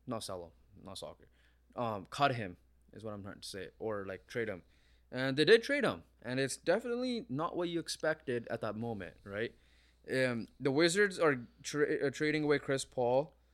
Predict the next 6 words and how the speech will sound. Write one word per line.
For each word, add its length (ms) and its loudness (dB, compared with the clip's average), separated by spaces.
for 640 2
Jordan 460 8
Poole, 440 2
so 160 -2
the 120 0
Warriors, 640 0